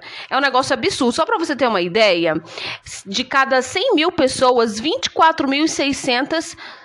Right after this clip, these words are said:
é suicídio, gente. É um negócio absurdo. E o pior de tudo isso é que são jovens entre dez e trinta anos. São crianças. São jovens perdendo suas vidas, sabe? Deixando de viver,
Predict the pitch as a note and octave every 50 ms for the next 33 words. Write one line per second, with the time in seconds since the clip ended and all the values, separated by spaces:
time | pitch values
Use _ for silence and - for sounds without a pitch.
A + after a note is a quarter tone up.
0 | - _ _ _ _ _ _ _ - A3+ B3+ C#4+ C#4 - D4+ E4 E4 - - C#4
1 | A#3 F#3+ E3+ E3 F3 E3+ G3+ A#3 G3+ F3 E3+ E3 - - G#3 A3 B3 B3 A#3 A3
2 | A#3 B3 - B3+ A3 B3 E4+ D#4+ - - G#3+ A3+ G3+ F#3+ B3 D4 - - D4 C#4+
3 | C#4 C#4+ D#4+ G4+ F#4+ D4+ D#4+ - D#4+ D4 C4+ D#4 C#4+ B3 A#3 G#3+ G#3 - - G3
4 | D#3+ D#3+ - - - - - - - - - G#3 B3+ C4 - C4 - - D4 C4+
5 | C4+ C4+ C4 - - - - _ - - _ _ _ _ - A3 G#3 - C4+ C4
6 | C4+ D4 C#4 D4+ C#4 C#4+ B3+ C4+ B3+ A#3 C4 A3+ A3+ G#3 F#3+ A3 C4 C#4 D#4+ F4+
7 | F#4+ F4 F4+ E4+ - D#4+ D4 D#4 D#4 D#4 D#4+ C#4 A3 G3 F#3 E3+ E3 D#3+ E3 -
8 | - - - - - - - D4+ D4+ D#4 - E4 D#4+ C#4 C#4 D#4 E4+ F#4 F4 -
9 | - G#3+ D#3+ E3 E3 - - - _ _ - - - - - - - - C#4+ D4+
10 | D#4 C4+ A3+ A#3+ C4+ C4 C#4 D#4 E4 D4+ C#4+ C#4+ C4 - - - C4+ B3+ B3 G#3
11 | B3 B3+ C#4+ C#4 C4+ - - C#4+ C#4+ C#4+ A#3+ A3 G#3+ G#3 A#3+ B3+ D4+ C4+ B3 G#3+
12 | G3 - - C4+ A#3 B3 A#3 A3+ B3 B3+ A#3+ - C#4 C#4 D4 D4+ D4 C4 C4 B3
13 | B3 A#3 G#3 A3+ A#3 C4+ C4+